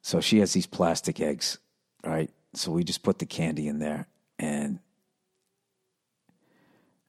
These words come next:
I was, like, upset with her because it was the night before, and she hadn't gotten the candy, and she's really not doing anything 'cause Easter wasn't a big deal.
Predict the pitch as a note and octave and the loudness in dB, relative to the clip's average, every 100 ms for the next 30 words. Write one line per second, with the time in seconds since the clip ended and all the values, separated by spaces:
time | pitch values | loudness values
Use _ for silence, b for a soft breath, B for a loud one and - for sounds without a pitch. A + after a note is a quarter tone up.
0 | _ _ - F2 F2+ F2 F#2 - - - | _ _ -4 -2 0 2 0 0 -2 2
1 | C3 B2 - - D#2+ - - E2+ D#2 - | 4 4 0 0 -2 -2 0 0 0 -4
2 | F#2 - F2+ F#2 - - G#2 F#2+ E2+ F#2 | -4 -2 0 0 -2 -2 2 4 4 0
3 | - G#2+ F#2+ F2+ F#2 - E2 - E2+ D2+ | 0 2 2 4 2 2 -6 -4 -4 -4
4 | D#2 - _ - - G2 G#2+ G#2 F#2+ F2+ | -6 -8 _ -6 -2 0 4 6 6 2
5 | - F#2+ F#2+ F2 D#2+ - D#2+ F2 - F#2+ | 2 2 4 4 2 -2 -2 -2 -2 -2
6 | E2 D#2 D#2+ D2+ D#2 D2+ D2+ B1+ D#2+ C2 | -2 0 0 0 -2 -2 -4 -2 -2 -2